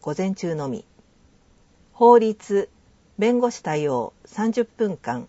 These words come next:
要予約。七月十日水曜から予約受付。八月九日金曜、十時から十二時、十三時から十五時。役場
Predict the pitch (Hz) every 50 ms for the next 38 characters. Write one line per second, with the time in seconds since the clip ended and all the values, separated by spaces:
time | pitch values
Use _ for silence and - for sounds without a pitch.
0 | _ _ - 196 196 185 143 120 110 120 113 113 - - - - - _ _ _
1 | _ _ _ _ _ _ _ _ _ _ _ _ _ _ _ _ _ _ _ _
2 | _ - 208 226 247 262 262 254 247 - - - 233 233 226 - 233 - - -
3 | 254 254 254 269 262 240 - - 151 139 127 127 - - - 160 160 180 190 190
4 | - 180 156 139 - 151 151 - - - 147 131 - - _ _ _ _ _ _
5 | _ _ _ _ _ _ _ _ _ _ _ _ _ _ _ _ _ _ _ _
6 | _ - 214 208 - 262 254 269 262 - - - 240 - 247 233 233 220 240 220
7 | - - 233 226 226 220 214 202 160 113 - - 208 - 247 269 262 - - -
8 | - 135 135 127 127 - 170 180 185 175 170 151 - 104 90 - _ _ _ _
9 | _ _ _ _ - 226 247 262 - - 262 247 208 - - - 131 123 127 123
10 | - - 196 185 151 - 160 156 - - 73 - _ _ _ _ _ _ _ _
11 | _ _ _ _ _ _ _ _ _ 185 185 - - 226 208 208 196 -